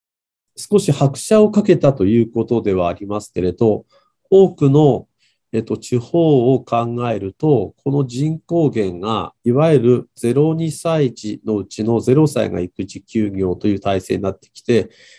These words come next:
一、二歳児が、いわゆる多く入ってきてはいるけれども、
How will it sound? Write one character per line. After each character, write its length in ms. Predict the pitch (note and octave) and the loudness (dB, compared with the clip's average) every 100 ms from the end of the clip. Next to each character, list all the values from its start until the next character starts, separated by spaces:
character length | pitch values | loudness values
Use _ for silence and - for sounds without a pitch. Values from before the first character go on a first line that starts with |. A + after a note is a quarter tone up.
| _ | _
一、 320 | - C3+ - F3 | -2 -2 -2 -2
二 200 | F3+ F3 | -2 -2
歳 340 | - F3 E3+ | 0 2 2
児 200 | D#3+ E3 | 0 -4
が、 340 | E3+ F3 D3+ _ - | 0 0 0 _ 0
い 60 | C3+ | 2
わ 180 | E3 | 4
ゆ 60 | E3 | 2
る 140 | C#3 - | 0 2
多 240 | F#3 G#3 | 2 2
く 160 | G3 C#3 | 0 -6
入 300 | - F3+ F3 | -6 -4 -4
っ 80 | - _ | -4 _
て 100 | - | -12
き 140 | - - | -12 -4
て 160 | - | 0
は 160 | E3+ B2+ | 2 2
い 100 | B2+ | 2
る 140 | E3+ | 0
け 120 | F3 D3+ | 0 0
れ 140 | C3 | 0
ど 140 | C3 | 0
も、 280 | D3 F3+ E3 | 0 0 -2